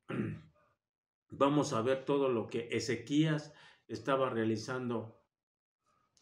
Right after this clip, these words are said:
al, bueno, digamos, a su pueblo por órdenes de Dios y por ese amor que le tenía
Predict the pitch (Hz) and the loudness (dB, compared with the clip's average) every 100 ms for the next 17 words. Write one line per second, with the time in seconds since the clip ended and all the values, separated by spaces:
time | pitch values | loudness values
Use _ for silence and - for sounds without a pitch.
0 | - _ 110 110 110 110 110 - _ _ | -20 _ -6 -4 -2 -4 -6 -18 _ _
1 | _ _ _ _ _ _ 123 147 135 120 | _ _ _ _ _ _ 2 4 4 2
2 | 120 135 127 117 110 110 107 139 151 131 | 2 0 -2 -2 -2 -4 2 4 4 0
3 | - 117 123 127 113 107 104 107 113 120 | 0 0 0 0 0 -2 -2 0 2 0
4 | 131 - - - - 117 123 120 - 120 | -2 -8 -20 -20 -2 2 2 0 2 4
5 | 160 - 135 127 160 160 113 101 101 107 | 4 4 0 0 -2 -2 -2 -2 -4 -4
6 | 110 113 107 101 | -2 -2 -2 -6